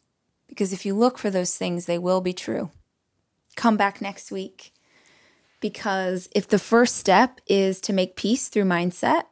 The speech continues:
the next step is to redefine how empowered you are. Next week, I have a really specific activity that we're gonna do to make you realize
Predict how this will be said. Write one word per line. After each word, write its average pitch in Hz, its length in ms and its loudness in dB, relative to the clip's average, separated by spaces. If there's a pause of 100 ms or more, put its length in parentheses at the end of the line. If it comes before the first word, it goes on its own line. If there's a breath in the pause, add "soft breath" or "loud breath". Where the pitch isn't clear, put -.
(680)
the - 80 -4
next 269 260 2
step 202 480 0 (680 soft breath)
is 196 640 0 (260)
to 196 680 2 (480)
redefine 190 1200 4 (640)
how 185 340 4
empowered 175 680 4
you 170 260 0
are. - 320 -4 (920 soft breath)
Next 196 240 2
week, 190 160 4
I 180 40 4
have 180 120 2
a 185 60 4
really 196 280 2
specific 190 680 0
activity 180 560 2
that 175 160 2
we're 175 100 0
gonna 175 220 2
do 170 240 4
to - 160 -4
make 180 240 2
you 214 120 0
realize 180 500 2